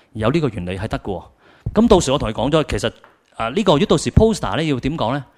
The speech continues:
我就同佢講，其實可以講叫一舉兩得啊！啊，即係點解呢？即係舉咗啦，一來，二來兩得點解？第一，佢降咗，佢係升咗好膽固醇，降咗壞膽固醇，同時間呢，佢係幫助埋嗰個病人嗰個，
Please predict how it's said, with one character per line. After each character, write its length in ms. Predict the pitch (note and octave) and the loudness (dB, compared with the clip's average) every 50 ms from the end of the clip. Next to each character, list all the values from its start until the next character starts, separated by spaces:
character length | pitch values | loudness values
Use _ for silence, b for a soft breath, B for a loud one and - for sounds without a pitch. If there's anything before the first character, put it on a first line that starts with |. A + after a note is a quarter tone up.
| b b b b b | b b b b b
我 100 | - D#3 | -6 -4
就 80 | C#3+ C3+ | -4 -4
同 160 | A#2 G#2+ A2 | -4 -4 -4
佢 40 | B2+ | -2
講， 180 | D3+ D#3+ D3+ - | -2 -4 -4 -6
其 80 | - G#2 | -8 -8
實 80 | A2 | -6
可 80 | C3+ D#3+ | -6 -6
以 40 | C#3+ | -4
講 160 | A#2 A2+ C#3 | -4 -6 -6
叫 120 | C3+ B2 A2 G#2+ A#2 E3+ | -4 -6 -6 -4 -4 -4
一 20 | F3 - - | -4 -6 -4
舉 160 | - - A#2+ | -2 -2 0
兩 180 | B2+ G#2+ G2+ A2 | 0 0 -2 -2
得 100 | - D3 C3+ | -2 -2 -4
啊！ 160 | F#2+ F#2 - - - | -4 -8 -16 -16 -10
啊， 340 | A2+ A#2+ C3+ C3 B2+ A#2+ A2 | -6 -4 -2 -2 -2 -2 -4
即 100 | - C#3+ | -6 -6
係 40 | |
點 120 | A#2+ B2 B2+ | -6 -4 0
解 100 | A#2+ A2 | 0 0
呢？ 120 | B2 B2 - b b b b b b b b b b b b b b b _ _ _ _ _ _ _ _ | 0 -2 -4 b b b b b b b b b b b b b b b _ _ _ _ _ _ _ _
即 80 | - D#3+ | -8 -6
係 40 | C3 - - - - | -6 -6 -10 -14 -8
舉 120 | - A#2+ C3+ | -2 0 4
咗 100 | C#3+ C3 | 4 4
啦， 160 | C3+ C#3 C#3+ | 4 4 2
一 40 | D3 | 2
來， 80 | C3+ A2+ | 2 2
二 500 | F#2 F2 F2 - _ _ _ _ - E3+ | 0 0 -6 -12 _ _ _ _ 0 4
來 120 | D3 B2+ A2+ | 6 6 6
兩 140 | A#2 D3 | 6 6
得 80 | - G#3+ | 6 4
點 120 | - E3+ | 6 6
解？ 180 | E3+ F3 F3 G3 | 4 4 4 6
第 80 | - F#3 | 4 4
一， 40 | |
佢 200 | G#3 G3+ - E3+ D#3 - _ | 4 4 2 -4 -4 -4 _
降 320 | - E3+ D#3+ E3 E3+ E3+ D#3 | 6 8 8 8 6 4 4
咗， 400 | - D3 B2 D3+ F#3+ F#3+ - - - _ _ | 4 8 8 8 8 8 4 -2 -10 _ _
佢 140 | - F#3+ F3+ | 6 8 8
係 120 | E3+ E3 - - | 8 6 2 -2
升 260 | - - B3 A#3+ A#3 | 0 0 2 2 4
咗 120 | G#3+ G3+ | 4 4
好 100 | E3 E3 | 4 2
膽 200 | E3 E3+ E3+ E3 | 2 2 2 2
固 80 | E3 D3+ | 2 4
醇， 180 | C3 A#2+ G#2 | 4 2 2
降 180 | - - D3+ D#3 | 2 -2 -2 0
咗 80 | D#3+ F3 | 0 0
壞 120 | D#3+ C3 | 0 2
膽 100 | A#2 C3 | 2 0
固 60 | D3 | 0
醇， 160 | B2+ A#2+ G2 B B B B B B B B | 0 -2 -2 B B B B B B B B
同 240 | - - C3+ B2+ C3 | 4 6 6 4 4
時 180 | - B2 B2 | 0 0 -2
間 200 | B2+ G3 F#3+ G3 | 2 4 4 4
呢， 180 | G3 G3 G3 F3+ b b b b b b | 4 2 2 0 b b b b b b
佢 120 | - D#3 | 4 4
係 40 | C#3+ | 4
幫 280 | - G#3 G#3 G#3 G3+ | 6 4 4 4 4
助 140 | - - B2+ | 2 2 2
埋 160 | A#2 G#2 G2 | 4 2 2
嗰 100 | G#2 D#3 | 2 0
個 100 | E3 E3+ | 0 0
病 180 | A#2+ B2 A2+ G#2+ | 0 -2 -2 -2
人 100 | F#2 F#2 | -4 -6
嗰 100 | A#2 D3+ | -6 -2
個， 100 | C#3 C#3 | 2 4